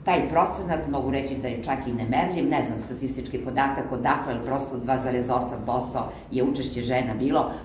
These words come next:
u tim, da tako kažem, a, organima odlučivanja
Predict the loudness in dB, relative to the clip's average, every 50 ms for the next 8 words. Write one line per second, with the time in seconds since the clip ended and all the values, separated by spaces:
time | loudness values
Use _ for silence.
0 | -8 -6 -6 -2 2 4 4 4 4 0 -4 -8 -8 -6 -6 -4 -4 -4 -4 0
1 | 0 0 0 -2 -4 -6 -6 -8 -10 -14 -14 -6 -2 0 0 0 0 -2 -6 -10
2 | -12 -4 -2 0 0 2 2 4 4 4 4 4 2 2 0 -4 -2 0 0 2
3 | 4 4 4 4 4